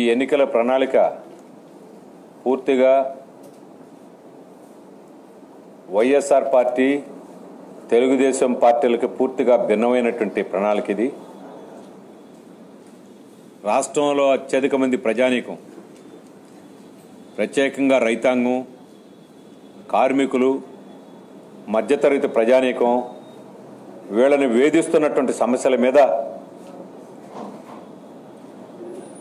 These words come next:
ఓ ప్రత్యామ్నాయ వేదికని, ప్రత్యామ్నాయ కార్యక్రమాన్ని మేము ఈరోజు ప్రజల ముందుకు తీసుకొస్తున్నాం.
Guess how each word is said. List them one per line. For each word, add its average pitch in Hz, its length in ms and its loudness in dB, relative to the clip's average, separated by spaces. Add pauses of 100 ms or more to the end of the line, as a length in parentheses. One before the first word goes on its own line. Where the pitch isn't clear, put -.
(260)
ఓ 123 40 2 (140)
ప్రత్యామ్నాయ 156 680 4 (680)
వేదికని, 160 440 4 (400)
ప్రత్యామ్నాయ 156 580 4 (360)
కార్యక్రమాన్ని 156 640 4 (1700)
మేము 123 260 2
ఈరోజు 135 260 2 (1200)
ప్రజల 117 300 4
ముందుకు 120 320 2
తీసుకొస్తున్నాం. 113 560 0